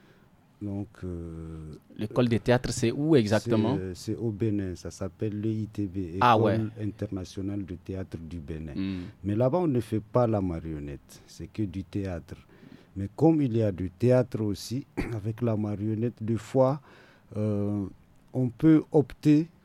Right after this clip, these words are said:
Speaker 1: pour qu'un personnage dans une création théâtrale puisse être une marionnette au lieu d'être, euh, un être humain.
Speaker 2: Hmm.
Speaker 1: Voilà, donc,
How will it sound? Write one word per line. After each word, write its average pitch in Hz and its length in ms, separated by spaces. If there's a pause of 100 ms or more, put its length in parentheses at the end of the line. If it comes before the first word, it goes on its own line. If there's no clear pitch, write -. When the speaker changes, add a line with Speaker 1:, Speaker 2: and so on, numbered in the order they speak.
(160)
Speaker 1:
pour 139 200 (100)
qu'un 180 220
personnage 135 720
dans 117 180
une 113 260
création 104 920
théâtrale 113 640 (100)
puisse 127 260
être 117 320
une 123 240
marionnette 110 600
au 101 80
lieu 104 240
d'être, 110 380
euh, 90 720 (180)
un 110 180
être 101 260
humain. 76 420
Speaker 2:
Hmm. 85 120 (640)
Speaker 1:
Voilà, 87 340
donc, 95 300